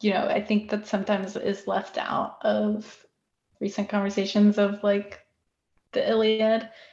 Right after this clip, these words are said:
is, you know, gods are very much a part of it. You know, it's not just a story of one man. It's about a much larger,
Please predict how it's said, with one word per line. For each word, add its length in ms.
is, 220
you 180
know, 80
gods 320
are 80
very 400
much 280
a 60
part 300
of 140
it. 140
You 120
know, 120
it's 240
not 260
just 240
a 60
story 460
of 180
one 260
man. 380
It's 200
about 560
a 60
much 500
larger, 840